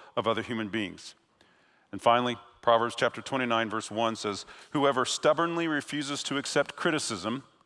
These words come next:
feedback, "will suddenly be destroyed beyond recovery."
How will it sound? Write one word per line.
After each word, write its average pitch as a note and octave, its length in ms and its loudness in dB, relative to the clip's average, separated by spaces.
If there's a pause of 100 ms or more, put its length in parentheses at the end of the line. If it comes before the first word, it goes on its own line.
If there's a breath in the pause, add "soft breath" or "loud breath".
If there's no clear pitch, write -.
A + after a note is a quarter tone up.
(420)
feedback, A2+ 640 0 (540 soft breath)
"will A#2 100 0
suddenly C#3+ 440 2
be B2 140 -4
destroyed C3 640 2
beyond B2 400 2
recovery." A2+ 540 0